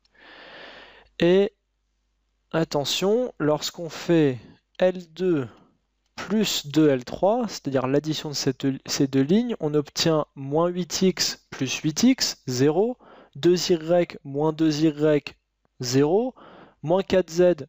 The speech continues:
plus quatre Z, zéro. Donc du côté gauche, on obtient zéro, et du côté droit, on obtient moins vingt-huit plus sept, c'est-à-dire moins vingt et un. Zéro est égal à moins vingt et un est une absurdité, et on tombe sur ce genre de choses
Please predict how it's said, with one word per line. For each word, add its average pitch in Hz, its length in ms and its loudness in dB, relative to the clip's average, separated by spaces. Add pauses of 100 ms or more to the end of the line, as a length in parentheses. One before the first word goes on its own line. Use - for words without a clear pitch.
(100)
plus - 280 -4
quatre 131 240 0
Z, 185 320 2 (100)
zéro. 165 460 0
Donc 135 160 -10
du 131 100 -8
côté 143 320 0
gauche, 151 460 0
on 139 80 -6
obtient 127 380 -4
zéro, 156 540 0 (220)
et 220 100 2
du 170 140 -4
côté 143 300 0
droit, 139 360 0
on 160 120 -6
obtient 151 320 -2
moins 147 240 0
vingt-huit 147 360 -6
plus - 160 -6
sept, - 360 0
c'est-à-dire 131 500 -2 (580)
moins 175 240 0
vingt 170 320 -2
et 135 120 4
un. 131 160 -2 (680)
Zéro 160 400 2
est 165 160 0
égal 151 180 2
à 135 100 2
moins 151 300 -2
vingt 160 300 -2
et 156 80 2
un 151 240 0
est 156 200 -2
une 180 100 -2
absurdité, 143 720 0 (540)
et 202 260 4 (100)
on 196 140 -10
tombe 143 600 -4
sur - 240 -6
ce - 160 -2
genre 151 200 0
de 147 100 0
choses 202 560 0